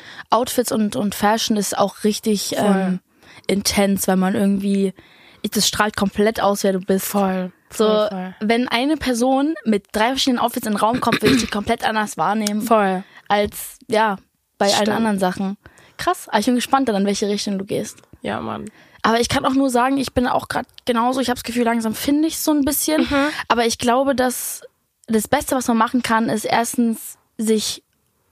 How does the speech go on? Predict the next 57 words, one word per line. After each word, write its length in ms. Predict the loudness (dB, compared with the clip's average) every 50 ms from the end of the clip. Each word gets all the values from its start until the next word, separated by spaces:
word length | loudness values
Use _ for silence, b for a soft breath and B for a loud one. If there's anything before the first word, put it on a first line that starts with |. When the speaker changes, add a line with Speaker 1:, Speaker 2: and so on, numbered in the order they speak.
| -14 -6
Speaker 1:
comfortable 460 | -2 0 0 0 2 2 2 2 2 2
zu 120 | 0 -4
fühlen. 420 | -2 0 2 2 2 2 2 0
Speaker 2:
Voll. 360 | -2 -2 0 2 2 2 0 -4 B B B B B B B
Speaker 1:
Und 100 | 0 0
das 100 | 2 4
machst 260 | 2 2 2 2 2
du 60 | 2
ja, 220 | 2 2 2 0 -2
ich 140 | -2 -2 -2
mein, 180 | 0 0 0 0
ich 120 | -2 -4 -4
find, 160 | -4 -4 -4
das 80 | -6 -8
machst 220 | -8 -6 -4 -2
du 40 | 0
auch 120 | 0 0 0
schon. 380 | 0 0 0 2 2 0 -2 B B B B B B B B B
Ähm, 300 | 0 2 2 2 2 0 2
und 460 | 2 2 2 2 0 -2 -4 -10 _ _
einfach 640 | -2 -2 0 0 2 2 2 2 2 -2 -8 -14 -16 _ _ _ -6 -2
sich 220 | 0 0 2 0
authentisch 380 | 0 0 0 -2 0 -2 -2 0
zu 60 | 2
bleiben. 260 | 2 2 2 2 0
Also 200 | -2 -2 -2 -2
ich 80 | -2 -2
find 160 | -2 -2 0
immer 180 | 0 0 0
so, 140 | 0 0 -2 -2 B B B B B B B B B _ _ _
ich 160 | -6 -6 -4 0
lieb 140 | 0 2 2
auch 160 | 2 0 0
Trends. 360 | -4 -2 0 0 0 0 -2 0
Es 40 |
gibt 140 | -2 -2 0
so 80 | 0 0
Sachen, 460 | 0 2 0 0 0 0 0 0 -2 -2 0
Speaker 2:
Ja, 180 | 2 2 4
Speaker 1:
wo 60 | 4
ich 100 | 2 4
so 60 | 4 4
Speaker 2:
voll. 120 | 4 4
Speaker 1:
bin, 120 | 2 2
so 80 | 0 -2 -2 0
geil. 300 | 0 2 2 2 0 0
Die 80 | 2 2
Leute 220 | 2 2 2 2
haben 100 | 2 2
Rock 220 | 2 2 0 0 0
über 160 | 0 0 2
Hose 220 | 2 2 0 0 -2
getragen, 340 | -4 -4 -2 -2 -2 0 0
mach 120 | -2 -2
ich 80 | -2 -2
jetzt 180 | -2 -2 -2 -2
auch. 200 | -2 -2 -4